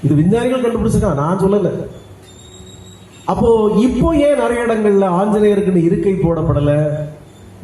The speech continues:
இப்ப ஏன் ராமனு-, ஆஞ்சநேயருக்குன்னு இருக்கை போடல? நாம இங்க இந்த நவீன காலத்துல ஆஞ்சநேயர் ராம நாமத்தை கேட்கறதுக்காக எங்க வந்திருப்பாரு? எங்க வந்திருப்பாரு? இப்ப நீங்க எல்லாம் என் முன்னாடி உட்கார்ந்துருக்கீங்க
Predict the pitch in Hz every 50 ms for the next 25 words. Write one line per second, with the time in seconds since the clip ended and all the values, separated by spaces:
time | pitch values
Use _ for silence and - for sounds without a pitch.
0 | - - 147 143 - 185 185 180 165 151 156 160 175 165 165 156 151 147 139 135
1 | 139 147 160 165 160 160 160 156 151 147 147 147 147 151 147 156 151 147 139 135
2 | 139 135 139 131 127 131 131 143 135 135 135 139 139 143 143 143 143 143 - -
3 | - - - - - - - - - - - 196 196 185 190 208 226 277 294 302
4 | 294 247 247 233 226 226 233 214 196 190 175 156 156 170 202 208 202 202 202 190
5 | 180 175 165 147 139 - - - - - - - - 151 175 208 233 247 247 233
6 | 208 196 202 220 233 233 233 - - 208 180 - 180 196 202 190 196 196 190 180
7 | 175 175 170 156 160 156 151 160 208 220 214 208 196 180 175 165 - 160 160 151
8 | 139 139 135 135 139 143 139 139 - - - - - - - - - - - -
9 | - - - - 139 151 175 202 196 190 180 180 175 147 131 123 - 147 143 -
10 | 147 147 156 156 160 170 175 190 185 175 160 160 165 175 180 175 170 160 160 151
11 | 143 143 127 120 123 127 131 135 147 156